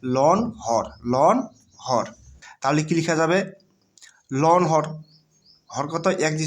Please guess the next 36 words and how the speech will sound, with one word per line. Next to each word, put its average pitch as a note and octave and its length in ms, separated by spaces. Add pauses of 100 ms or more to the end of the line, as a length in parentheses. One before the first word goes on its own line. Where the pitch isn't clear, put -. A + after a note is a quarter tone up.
স্কয়ার। C#3 200 (340)
কারণ D3+ 260
কি? F3+ 80
এই G3 240
যে F#3+ 100
হর, C#3 300 (260)
এই D3 140
হরের C3 340
অন্তরীকরণ D#3+ 440
কোথায় D#3 320
আছে? D3 200
লবে C3 320 (120)
আছে। G#2 180 (460)
তাহলে C#3 200
আমরা D3+ 140
লিখতে D3+ 320
পারবো D3+ 200 (120)
লন F3 160 (320)
হর। A#2+ 180 (480)
আমি B2+ 160
যদি D3 160
আরও E3 140
একটি F3+ 120
উদাহরণ D#3 300
লক্ষ্য D3+ 180
করি, D#3 200 (140)
এই D3 60
যে C#3+ 100
ইন্টিগ্রেশন D#3 460 (200)
এক্স E3+ 420 (680)
ডিএক্স, C3 380
উপরে D3 180
যদি D#3 100 (100)
ওয়ান D3 180 (100)
নেই, A2 120 (340)
এই C#3+ 120